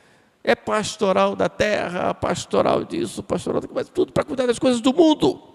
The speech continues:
A gente até brincava no seminário, a pastoral da enxada,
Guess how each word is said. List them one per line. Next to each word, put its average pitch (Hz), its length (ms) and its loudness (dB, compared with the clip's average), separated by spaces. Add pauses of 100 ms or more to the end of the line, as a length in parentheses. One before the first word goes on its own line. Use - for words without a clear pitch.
(1000)
A 175 40 -8
gente 202 200 2
até 196 160 0
brincava 185 500 -2
no 170 120 -2
seminário, 170 420 -2
a - 20 -10
pastoral 170 520 -4
da 175 120 -4
enxada, - 840 -8